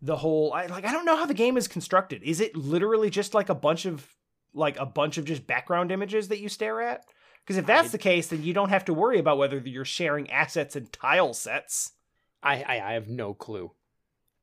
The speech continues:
Speaker 1: It's, it's just, like, this is the thing about Riven is, like, it was okay fun to play 'cause it's, it's a puzzle game and you go around and you click stuff and you figure stuff out and it's fine.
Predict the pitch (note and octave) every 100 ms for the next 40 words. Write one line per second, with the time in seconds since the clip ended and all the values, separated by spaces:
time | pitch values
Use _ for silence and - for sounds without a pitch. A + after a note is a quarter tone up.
0 | _ _ _ _ _ - A3+ A#3 B3+ -
1 | C4+ - - A#3 A#3 A3 F#3 F#3 B3 D4+
2 | C4+ E4 B3+ C4 C4+ A3+ E3+ A3+ A#3+ D#3
3 | C#3 D#3 C#3+ C#3+ - _ _ _ _ _
4 | D4 E4 F4+ C#4 - G3 B3 F4 - A3
5 | G3+ G#3 G3+ E3+ D#3+ E3 C#3+ - C3+ G2
6 | C2+ - D3 D#3+ C#3+ - E3+ F3 F3+ D#3+
7 | C3 A2+ G#2 G2+ A#2 B2+ E3 F#3+ G3 G3
8 | F#3 F3+ G3 F#3+ - F3 E3+ D#3+ D3+ E3
9 | D#3+ - D#3 D#3 C#3+ C3+ B2+ - - G2